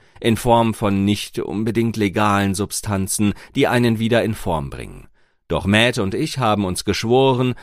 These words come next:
dass wir das niemals tun werden, da dies zur Folge hätte, dass unsere Partnerschaft zu Ende ist.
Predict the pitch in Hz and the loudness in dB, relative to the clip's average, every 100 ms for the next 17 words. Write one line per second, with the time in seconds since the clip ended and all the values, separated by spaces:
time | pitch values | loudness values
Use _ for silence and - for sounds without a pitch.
0 | - - 101 107 92 90 107 120 117 110 | -10 -4 0 2 0 0 2 2 2 2
1 | 98 98 - 110 90 73 71 69 73 - | -2 -4 -6 -4 -4 -4 -6 -6 -8 -12
2 | _ - 73 73 73 - 92 - 104 101 | _ -16 -8 -6 -6 -6 -4 -2 0 2
3 | 101 98 95 98 90 98 92 85 82 - | 2 0 0 0 0 -2 -2 -2 -4 -2
4 | 104 101 98 90 92 - - 107 170 143 | -2 -2 -2 -2 -4 -4 -2 -2 -4 -10
5 | 82 - - - | -12 -14 -16 -18